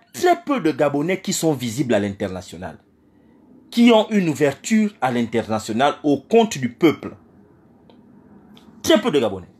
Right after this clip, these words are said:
Vous avez une femme comme, euh, euh, elle. Moi, je ne suis pas en train de faire le culte de la personnalité, hein. Mais dans notre pro-, dans notre pays, au Gabon,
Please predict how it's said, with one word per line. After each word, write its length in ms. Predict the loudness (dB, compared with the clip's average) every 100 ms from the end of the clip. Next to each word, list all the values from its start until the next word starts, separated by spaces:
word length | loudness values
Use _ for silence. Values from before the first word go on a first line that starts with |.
| _ _ _ _ _ _ _ _ -20 -12
Vous 200 | 0 4
avez 420 | 4 4 0 -2 -2
une 80 |
femme 420 | -2 2 0 0 -2
comme, 280 | 0 0 0
euh, 200 | -2 -2 -2
euh, 140 | -2 -2 -6 _
elle. 320 | 2 2 2 -4
Moi, 160 | -2
je 80 | 0
ne 80 | 0
suis 140 | -2
pas 160 | 0 2
en 40 |
train 120 | 2 0
de 80 |
faire 420 | 0 4 4 2 -2 _ _ _ _
le 120 | -6 -4
culte 280 | -2 -2
de 80 | 2
la 140 | 2 2
personnalité, 640 | -2 -4 -4 -4 -4 -2
hein. 160 | -4 -8 -20 -20 _ _ _ _ _
Mais 220 | -4 0
dans 180 | 4 4
notre 420 | 4 2 -2 0
pro-, 340 | 0 -2 -10 -6
dans 180 | 0 2
notre 520 | 2 -2 -2 0 -2 -4 -2
pays, 400 | -2 0 -4 -6 -6
au 100 | 0
Gabon, 360 | 2 2 -2